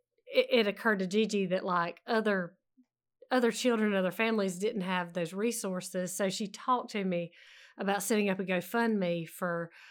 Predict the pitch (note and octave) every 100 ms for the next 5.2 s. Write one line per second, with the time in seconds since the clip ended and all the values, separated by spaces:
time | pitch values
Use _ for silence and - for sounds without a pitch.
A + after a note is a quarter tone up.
0 | - _ _ _ _ B3 - B3 - C#4+
1 | C#4 C4 A#3 A3 A3 A3 G#3+ G#3 A3 F#3+
2 | F#3+ G3 A3 G#3 G3 F#3+ - G3 F3+ -
3 | - G3 G3+ G3+ F3 - C4 A#3+ - F3
4 | - F#3+ A3 G#3 F#3+ G#3+ - G3 G3+ A#3+
5 | G#3 F3